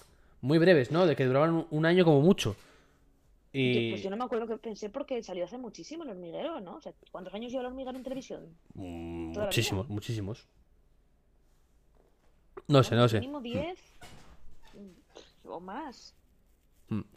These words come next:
Speaker 1: Bueno, dale, dale a tu tema, que si no <laughs> estamos aquí hablando de
Speaker 2: Vale. Mi siguiente tema que te traigo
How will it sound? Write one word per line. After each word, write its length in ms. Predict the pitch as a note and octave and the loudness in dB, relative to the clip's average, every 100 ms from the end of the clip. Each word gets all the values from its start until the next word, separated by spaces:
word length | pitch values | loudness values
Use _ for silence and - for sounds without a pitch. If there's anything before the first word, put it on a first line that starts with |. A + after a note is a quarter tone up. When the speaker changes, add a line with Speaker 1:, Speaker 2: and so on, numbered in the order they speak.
| - - - - | -20 -20 -8 4
Speaker 1:
Bueno, 180 | D3 | 4
dale, 400 | B2+ E3 F3 D3 | 8 8 8 4
dale 180 | A#2+ C3+ | 4 6
a 20 | |
tu 100 | D3 | 6
tema, 200 | C3 A2 | 4 -2
que 80 | G#2+ | -4
si 120 | - A#2 | -4 0
no 300 | B2+ A#2+ A2+ | 0 0 -2
<laughs> 40 | |
estamos 320 | - - D3 | -2 0 4
aquí 200 | E3+ - | 6 6
hablando 240 | D3+ C#3+ C3+ | 4 4 2
de 340 | B2+ G#2 - - _ - | 0 -2 -8 -16 _ -6
Speaker 2:
Vale. 320 | A#3+ F#3 E3 - - _ - - - - - _ _ - | -4 -4 -8 -20 -20 _ -20 -20 -20 -20 -20 _ _ -16
Mi 140 | B3+ | -14
siguiente 440 | - B3+ C4+ D4 D#4 | -12 -12 -10 -10 -12
tema 260 | E4 D4+ | -10 -12
que 100 | C#4 | -12
te 140 | - C4 | -12 -10
traigo 460 | C#4+ D4 D4 D4 | -8 -8 -8 -12